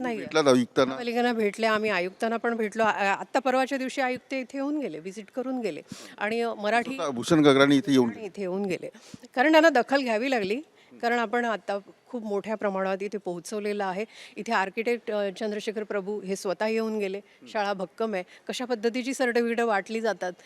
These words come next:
Speaker 1: ह्याचे दाखले त्यांनी दिलेच. काही त्याचं ते, अम, उघड
Speaker 2: चंद्रशेखर प्रभू यांनी सांगितलं की शाळा भक्कम आहे.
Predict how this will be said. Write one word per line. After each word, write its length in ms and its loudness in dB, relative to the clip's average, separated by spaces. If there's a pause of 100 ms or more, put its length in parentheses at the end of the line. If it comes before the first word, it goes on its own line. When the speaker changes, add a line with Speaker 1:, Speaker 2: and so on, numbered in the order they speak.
(160)
Speaker 1:
ह्याचे 320 -4
दाखले 400 0
त्यांनी 240 -4
दिलेच. 280 -4 (340)
काही 200 0
त्याचं 340 -4
ते, 120 -6
अम, 720 -8 (680)
उघड 140 -14
Speaker 2:
चंद्रशेखर 400 0
प्रभू 340 12
यांनी 180 10
सांगितलं 280 6
की 120 0
शाळा 220 12
भक्कम 360 4
आहे. 280 -12